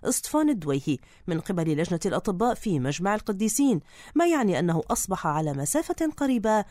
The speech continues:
من إعلانه طوبويا. رياضياً، تقدم فريق الرياضي اللبناني على الأرثوذكسي الأردني بعد فوزه بنتيجة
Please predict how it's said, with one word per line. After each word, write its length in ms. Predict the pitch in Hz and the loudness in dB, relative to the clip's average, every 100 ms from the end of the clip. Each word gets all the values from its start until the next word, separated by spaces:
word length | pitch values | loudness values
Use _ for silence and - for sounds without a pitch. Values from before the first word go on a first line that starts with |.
| - - - | -12 -12 0
من 260 | 294 233 - | 2 2 0
إعلانه 640 | 165 156 165 151 143 139 - | 0 0 0 0 0 -2 -2
طوبويا. 580 | 311 190 131 117 104 135 - _ - - | -2 -2 -4 -6 -10 -10 -14 _ -14 -2
رياضياً، 460 | 262 294 294 330 302 | 2 2 4 4 2
تقدم 540 | 254 247 226 226 214 | 0 -2 0 2 2
فريق 400 | 202 196 208 - | 2 0 0 0
الرياضي 600 | 165 185 180 170 175 220 | -2 0 0 0 0 2
اللبناني 560 | 190 170 165 160 208 285 | 2 0 0 2 2 2
على 200 | 226 139 | 0 0
الأرثوذكسي 720 | 95 156 156 156 - 226 196 | -2 -4 -4 -4 -2 -2 0
الأردني 800 | 151 - 202 160 156 180 262 220 - - - | -2 -2 -2 0 2 2 0 -2 -10 -20 -8
بعد 180 | - 143 | -4 -2
فوزه 400 | 165 202 196 202 | -2 0 0 0
بنتيجة 440 | 190 190 233 214 | 2 0 0 -2